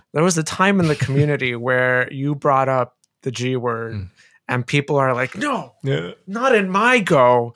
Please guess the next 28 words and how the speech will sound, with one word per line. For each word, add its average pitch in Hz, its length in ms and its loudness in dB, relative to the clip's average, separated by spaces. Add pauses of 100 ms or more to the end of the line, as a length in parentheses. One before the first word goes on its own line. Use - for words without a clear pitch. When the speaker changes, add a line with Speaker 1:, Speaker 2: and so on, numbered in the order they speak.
(180)
Speaker 2:
<laughs> 147 100 -4 (220)
Speaker 1:
And 202 160 2
Speaker 2:
Yeah. 170 100 -2
Speaker 1:
they, 202 500 2 (300)
people 214 280 -2
were 233 100 2
right 269 280 0
to 180 100 -4
be 139 180 -2
worried 120 540 -4 (200)
about, 123 540 0 (100)
you 131 100 -6
know, 120 420 -6
those 123 200 -8
things. 135 200 -10
But 147 160 -4
I, 147 180 0 (100)
I 156 160 -2
think, 156 360 -4
like, 151 360 0 (680)
the - 80 -2
case - 420 -4
was 156 160 -4
made. 127 540 -4 (380)
People 143 360 -4
worked 143 440 -2 (280)
really 135 420 -4
hard 131 600 0